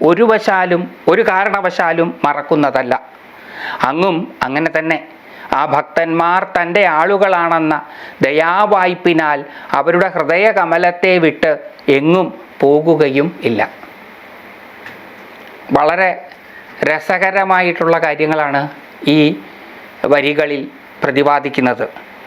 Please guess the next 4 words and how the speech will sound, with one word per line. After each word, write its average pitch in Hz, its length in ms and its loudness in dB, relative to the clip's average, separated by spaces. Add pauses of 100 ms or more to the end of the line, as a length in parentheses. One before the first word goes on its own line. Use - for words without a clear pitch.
(140)
വേദങ്ങളാകുന്ന 185 1200 2 (380)
വായു, 147 420 0 (2000)
വേദങ്ങളെ 170 640 0 (720)
നമ്മുടെ 185 560 0